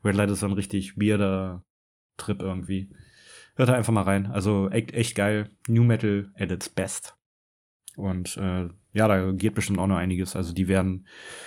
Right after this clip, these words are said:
die, äh, großen Bühnen beackern und werden auch bestimmt, wenn Slipknot mal wieder auf Tour sind oder so, oder auch mit irgendwelchen anderen großen Bands, ähm, die supporten. Und da dauert's bestimmt auch nicht mehr lange zur eigenen Headliner-Tour,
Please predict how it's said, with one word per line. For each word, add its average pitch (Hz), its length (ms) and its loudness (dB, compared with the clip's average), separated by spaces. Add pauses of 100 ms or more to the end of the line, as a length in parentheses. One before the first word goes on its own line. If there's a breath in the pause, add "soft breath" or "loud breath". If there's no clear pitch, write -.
(280 loud breath)
die, 104 180 4
äh, 101 220 4
großen 120 420 -2
Bühnen 117 300 4
beackern 110 500 4
und 98 420 2
werden 98 200 4
auch 95 80 2
bestimmt, 101 580 -2
wenn 95 180 -2
Slipknot 98 360 -2
mal 95 140 0
wieder 95 140 -2
auf 87 120 -8
Tour 101 180 -2
sind 92 180 -6
oder 92 180 -4
so, 92 140 -4
oder 87 360 -8
auch - 260 -8
mit - 140 -6
irgendwelchen 90 320 -4
anderen 90 180 -4
großen 90 300 -2
Bands, 87 380 -4
ähm, 92 200 -10
die 92 140 -8
supporten. 95 680 -4
Und 80 400 -10 (1120 loud breath)
da 90 260 0
dauert's 117 380 2
bestimmt 117 260 2
auch 113 60 6
nicht 104 120 4
mehr 101 120 4
lange 98 220 4
zur 92 180 -4
eigenen 90 260 -2
Headliner-Tour, 85 800 -4